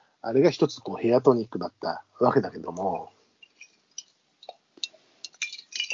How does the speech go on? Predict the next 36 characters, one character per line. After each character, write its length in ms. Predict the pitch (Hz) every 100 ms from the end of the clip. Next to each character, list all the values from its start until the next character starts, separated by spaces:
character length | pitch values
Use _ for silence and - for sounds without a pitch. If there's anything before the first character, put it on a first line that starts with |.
| - - _ - - - - - - _
だ 80 | 135
っ 60 |
て 200 | - 104
僕 220 | 98 113 220
ら 100 | 135
が 160 | 107
子 300 | 101 110 -
供 160 | 139 156
の 100 | 156
頃 180 | 175 113
に 40 |
思 160 | 95 131
っ 20 |
て 60 |
た 120 | - -
五 120 | 214
十 140 | 131
歳 220 | - -
っ 20 | -
て 160 | 82
も 100 | 123
っ 80 | 180
と 80 | 131
も 100 | 104
っ 60 |
と 100 | -
お 80 | 98
じ 80 | 98
さ 140 | 165
ん 60 | 156
だ 80 | 175
っ 40 |
た 120 | 113
じ 100 | -
ゃ 60 |
ん。 40 | 80